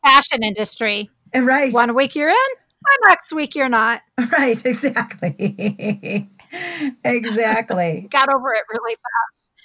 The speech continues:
Speaker 2: That's
Speaker 1: I think sometimes those guys, like, they have a crush for, the, you know, these, uh, actresses. They have, like, a crush that they've been holding on to for God knows how long. And then once they conquer that crush, and there's nothing there.
Speaker 2: Right.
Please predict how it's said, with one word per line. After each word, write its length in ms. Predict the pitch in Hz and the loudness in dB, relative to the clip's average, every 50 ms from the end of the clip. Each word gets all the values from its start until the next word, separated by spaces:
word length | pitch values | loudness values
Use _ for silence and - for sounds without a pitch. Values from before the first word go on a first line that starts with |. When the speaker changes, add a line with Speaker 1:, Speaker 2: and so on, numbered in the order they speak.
| - - 196 | -14 -6 0
Speaker 2:
That's 200 | 208 214 220 254 | 2 2 4 4
Speaker 1:
I 40 | |
think 140 | 254 302 277 | 2 0 -4
sometimes 520 | - - 294 269 247 - 277 269 262 226 196 | -2 -2 -2 -2 0 2 2 2 2 2 -2
those 220 | 226 220 214 202 | -4 -4 -4 -4
guys, 260 | - 247 247 240 240 | 0 2 2 2 2
like, 360 | 226 - - - _ - 233 | 0 -6 -12 -20 _ -14 -6
they 60 | 226 247 | 0 2
have 100 | 233 220 | 2 2
a 60 | 226 | 2
crush 440 | 220 - - - 220 226 233 - - | -4 -4 0 2 2 2 2 0 -6
for, 160 | - 240 226 | -8 -8 -10
the, 140 | 208 208 214 _ _ - | -10 -12 -18 _ _ -12
you 160 | 214 220 233 | -8 -6 -6
know, 140 | 220 214 208 | -6 -6 -8
these, 360 | 196 208 202 208 196 - - _ _ _ _ _ _ - | -8 -8 -10 -10 -12 -14 -18 _ _ _ _ _ _ -8
uh, 220 | - 214 214 - - - | -6 -6 -4 -6 -6 -4
actresses. 720 | - 220 226 214 - - 240 226 - - 226 220 214 190 | -2 -2 -2 -2 -6 -8 -8 -8 -8 -8 -8 -8 -8 -8
They 120 | - 208 196 | -10 -10 -8
have, 220 | 196 202 190 190 | -6 -6 -6 -8
like, 180 | 208 202 - - | -10 -12 -10 -12
a 60 | 196 | -14
crush 360 | - - - 226 214 208 - | -12 -6 -4 -4 -4 -4 -6
that 140 | 220 196 - | -10 -10 -10
they've 140 | 214 208 - | -10 -10 -10
been 100 | 214 190 | -10 -8
holding 320 | 175 214 202 196 220 208 | -6 -6 -4 -4 -4 -4
on 180 | 202 202 208 196 | -4 -4 -4 -6
to 120 | - 220 | -8 -14
for 160 | 190 - 214 196 | -14 -14 -12 -8
God 240 | - 196 190 196 | -4 -4 -4 -4
knows 200 | 202 202 190 190 - | -6 -12 -14 -14 -10
how 140 | - 208 196 | -10 -8 -8
long. 240 | 196 190 190 196 202 | -6 -6 -6 -6 -8
And 100 | 196 190 | -10 -14
then 140 | 196 196 190 | -14 -12 -12
once 220 | 190 196 202 - | -12 -12 -12 -12
they 120 | - 214 | -14 -14
conquer 420 | 202 - - 202 196 190 - 202 190 | -14 -10 -8 -8 -8 -8 -12 -14 -14
that 200 | 185 - 170 _ | -12 -14 -14 _
crush, 380 | - 202 196 196 190 - - | -10 -10 -10 -8 -8 -12 -12
and 240 | - 190 185 190 180 170 _ _ _ _ _ | -14 -14 -16 -16 -20 -20 _ _ _ _ _
there's 180 | 214 196 180 | -18 -18 -16
nothing 320 | - 196 185 - 196 190 185 | -16 -16 -18 -16 -18 -16 -14
there. 380 | 196 202 208 208 - 233 214 _ _ _ _ _ _ _ _ _ _ - - | -10 -10 -8 -8 -10 -12 -12 _ _ _ _ _ _ _ _ _ _ -6 -2
Speaker 2:
Right. 360 | 240 320 381 330 220 - | 0 2 2 0 -2 -4